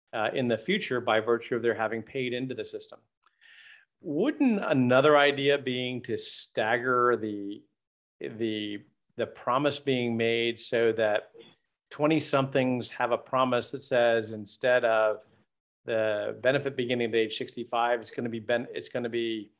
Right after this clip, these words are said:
uh, projected retirement minus five or ten or something like that? So you're saying, "We're gonna get some, you know, we're gonna try and model this after something closer to the original design, which was a life expectancy of,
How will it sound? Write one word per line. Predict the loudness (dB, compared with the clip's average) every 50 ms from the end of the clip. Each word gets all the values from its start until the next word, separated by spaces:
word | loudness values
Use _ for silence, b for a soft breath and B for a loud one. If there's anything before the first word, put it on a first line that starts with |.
| _ _ _ _ _ _ _
uh, | -6 -4 -2 -2 -2 -4 -6 -8 _ _ _ _ _ _
projected | -20 -6 2 2 2 2 2 0 -2 -2
retirement | -2 -4 -6 -2 0 2 4 4 4 2 0 0
minus | -2 -2 0 -2 -4 -6 -8
five | -8 -2 0 0 2 2 2 0 0 -2 -6 -10 -18 _ _ _ _ _ _ _ _ _ _ _ _ _ _ _ _ _ _ _ _ _ _ _ _ _ _ _ _ _ _
or | 0 4 4 6 4 4
ten | 2 -4 -6 -4 0 0 2 2 2 0 0
or | -2 -2 -2
something | 0 0 0 0 0 0 0 2
like | 2 2 2 2 2
that? | 2 2 2 2 0
So | -2
you're | -2 -2 -2 -4
saying, | -4 -4 -4 -2 -2 -2 -4 -4 -8 -10 b b b b b b _ _ _ _ _ _ _
"We're | -4 -2 0
gonna | 0 0 0 0
get | 0 2 2 2 2 2
some, | -2 0 0 0 0 -2 -6 -8
you | -8 -6
know, | -6 -6
we're | -8 -10 -12
gonna | -12 -14
try | -16 -10 -6 -4 -4 -4
and | -4 -2
model | 0 2 2 2 2 2 -2
this | -2 -2 -2 -4 -8 -10 _
after | -2 0 2 0 0 -2 -6 -8 -6 -4 -2 -2 -4 -6 b b b b b b b _ _ _ _ _ _ _ _ _ _
something | -16 -2 0 2 2 2 2 -2 -2 -2
closer | -6 -2 2 4 4 4 2 0 -2 -2
to | -4 -4 -4
the | -2 -2
original | -2 -2 -4 -4 -4 -6 -8 -6
design, | -6 -8 -8 -4 -2 0 0 2 2 2 0 -2 -4
which | -6 -8 -8 -6
was | -2 -2 -2 -2 -2 -4
a | -4
life | -2 0 0 0 -2 -4
expectancy | -8 -10 -10 -8 -6 -6 -6 -6 -10 -16 -16 -18 -16 -14 -12 -10 -8
of, | -8 -8